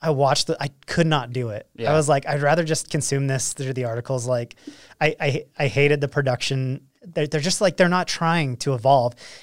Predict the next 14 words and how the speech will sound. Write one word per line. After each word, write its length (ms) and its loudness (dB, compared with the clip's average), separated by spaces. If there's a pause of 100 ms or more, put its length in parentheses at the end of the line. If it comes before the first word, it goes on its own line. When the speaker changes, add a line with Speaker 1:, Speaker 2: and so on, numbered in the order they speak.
Speaker 1:
And 320 -4 (600)
this 260 0
is, 140 2
like, 220 4
this 160 -2
is 80 -2
bleeding 360 2
into 180 0
their 100 -2
sales 380 4
strategy 420 -6
too. 240 2
Speaker 2:
Mm-hmm. 180 -4 (380)
Speaker 1:
And 560 0